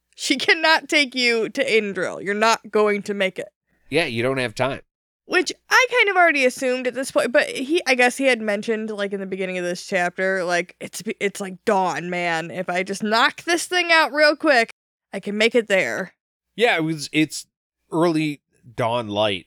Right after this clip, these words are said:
Speaker 2: I think is what it says, something like that.
Speaker 1: Yeah.
Speaker 2: In the first paragraph of the book, it is the very beginning of the day. He has all day.
Speaker 1: And it is not a problem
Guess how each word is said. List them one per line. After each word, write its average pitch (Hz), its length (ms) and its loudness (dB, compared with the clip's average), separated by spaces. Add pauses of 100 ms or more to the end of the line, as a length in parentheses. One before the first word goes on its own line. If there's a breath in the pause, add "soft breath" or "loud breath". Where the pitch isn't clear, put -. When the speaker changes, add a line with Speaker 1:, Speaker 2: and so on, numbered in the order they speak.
Speaker 2:
I 87 100 -18
think 98 300 -14
is 90 120 -18
what 92 180 -8
it 76 100 -14
says, 82 240 -16
something 98 280 -12
like 95 200 -10
that. 92 200 -8 (140)
Speaker 1:
Yeah. 110 280 -12 (200)
Speaker 2:
In 180 220 0
the 131 160 -2 (420)
first 202 340 2
paragraph 143 600 -4
of 101 60 -12
the 104 60 -8
book, - 480 -4 (320)
it 147 120 -4
is 123 220 -2
the 156 220 -4
very 139 400 2
beginning 113 500 -4
of 90 100 -10
the 92 80 -10
day. 95 380 -8
He 151 160 -8
has 135 300 -6 (220)
all 127 400 0
day. 101 360 -6 (420)
Speaker 1:
And 226 260 2
it 233 220 0
is 226 200 0
not 254 260 4
a 285 60 2
problem 285 500 2